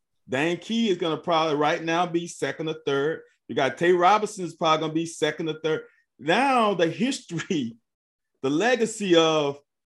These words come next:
his output is gonna become ridiculous, and that's when it's gonna become easy to start recruiting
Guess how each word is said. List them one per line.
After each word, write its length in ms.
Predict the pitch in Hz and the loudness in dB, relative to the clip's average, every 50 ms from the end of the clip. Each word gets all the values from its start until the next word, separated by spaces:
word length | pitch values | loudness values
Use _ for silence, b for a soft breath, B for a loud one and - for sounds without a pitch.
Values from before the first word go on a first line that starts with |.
| _ _ - | _ _ -6
his 200 | 170 165 165 - - | -6 -6 -4 -2 2
output 520 | 156 170 165 156 160 - 170 170 156 135 147 | 4 4 4 4 0 -2 0 2 2 2 0
is 100 | 131 - | -2 -2
gonna 240 | - 156 147 147 | -2 -2 -2 0
become 360 | 147 143 147 - 170 156 143 143 | -2 -6 -6 -4 -4 -4 -2 -2
ridiculous, 640 | 139 131 110 101 143 160 160 165 143 127 120 113 | -4 -4 -2 2 4 4 4 2 0 -4 -4 -4
and 140 | 123 117 110 | -4 -2 2
that's 320 | 127 165 214 202 - - 151 | 2 2 2 0 -2 -6 -6
when 160 | 156 156 147 | -4 -2 -2
it's 100 | 135 117 | -2 -4
gonna 300 | 113 139 139 135 131 123 110 | -4 -4 -2 -2 -2 -4 -6
become 440 | 127 117 - 147 131 120 120 - - | -8 -6 -4 -2 -2 -2 -4 -6 -8
easy 500 | 165 160 165 165 165 156 139 147 143 123 | -8 -6 -6 -6 -6 -8 -10 -12 -14 -14
to 160 | - - 147 123 | -12 -10 -10 -10
start 340 | - - - 143 143 135 127 | -8 -4 -2 0 0 0 -2
recruiting 480 | 120 117 - - 143 131 110 120 117 | -6 -8 -6 -6 -6 -4 -4 -8 -12